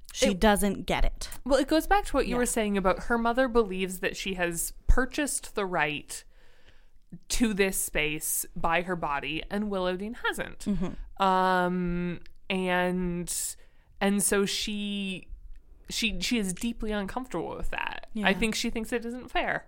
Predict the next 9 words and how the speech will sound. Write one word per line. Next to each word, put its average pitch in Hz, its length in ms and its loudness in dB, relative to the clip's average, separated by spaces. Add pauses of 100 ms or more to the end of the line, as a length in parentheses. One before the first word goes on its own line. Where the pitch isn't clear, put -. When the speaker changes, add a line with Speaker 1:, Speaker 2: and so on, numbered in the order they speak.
(120)
Speaker 1:
Yeah. 185 220 -2 (400)
Speaker 2:
Um, 190 720 4 (460)
Speaker 1:
But 214 240 10 (240)
she's 220 320 2
the 208 160 4
arbiter 185 360 4
of 170 120 -2
the 175 60 -8
space. - 720 4